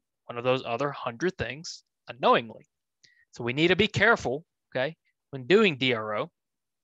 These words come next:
okay, 'cause we're not teaching a replacement behavior. We're just trying to get a behavior to stop, okay? In the absence of a behavior, the client is receiving reinforcement, okay? So, question, which of the following represents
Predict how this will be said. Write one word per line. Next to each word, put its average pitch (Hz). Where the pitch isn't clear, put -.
okay, 131
'cause 131
we're 151
not 165
teaching 180
a 175
replacement 160
behavior. 131
We're 147
just 165
trying 147
to -
get 131
a 131
behavior 123
to 123
stop, -
okay? 117
In 139
the 123
absence 165
of 165
a 160
behavior, 135
the 117
client 127
is 120
receiving 110
reinforcement, 107
okay? 151
So, -
question, -
which 156
of 202
the 220
following 147
represents 127